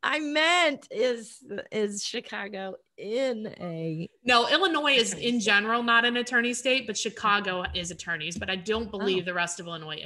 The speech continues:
Speaker 2: is.
Speaker 1: Oh, interesting. Okay.
Speaker 2: It's weird and annoying.
Speaker 1: Yeah.
Speaker 2: But, like, yeah, so I think this could be a problem other, other places. I think it'd be cool to, like, hear people's stories about what's happened.
Speaker 1: Mm-hmm. For
Speaker 2: Yeah.
Speaker 1: sure. <laughs> For sure.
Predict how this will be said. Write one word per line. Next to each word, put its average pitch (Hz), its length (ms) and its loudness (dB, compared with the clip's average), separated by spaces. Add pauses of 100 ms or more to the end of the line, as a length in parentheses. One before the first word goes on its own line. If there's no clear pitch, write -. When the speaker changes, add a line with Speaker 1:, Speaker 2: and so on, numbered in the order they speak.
(140)
Speaker 2:
is. - 200 -10 (340)
Speaker 1:
Oh, 277 180 -12
interesting. 226 580 -8
Okay. 196 140 -2
Speaker 2:
It's - 260 -8
weird 170 520 -6
and 170 160 -8
annoying. 151 520 -8 (300)
Speaker 1:
Yeah. 165 220 -2 (480)
Speaker 2:
But, 240 120 4
like, 214 280 4
yeah, 185 280 4
so 240 260 0
I 247 100 2
think 311 200 -2
this 220 160 0
could 214 200 -4
be 196 80 0
a 185 40 -2
problem 185 300 -4
other, 175 340 -4
other 175 220 -4
places. 185 640 -2 (220)
I 220 80 4
think 415 140 4
it'd 415 80 8
be 208 80 2
cool 196 260 0
to, 190 80 -2
like, 175 200 2
hear 175 500 2 (460)
people's 175 400 -6
stories 170 680 -4
about 165 240 -8
what's 160 200 -12
happened. 196 600 -10 (460)
Speaker 1:
Mm-hmm. 214 680 2 (100)
For 165 280 0
Speaker 2:
Yeah. 185 140 0
Speaker 1:
sure. - 440 -2 (300)
<laughs> 381 300 -6
For 226 240 -2
sure. 208 520 -2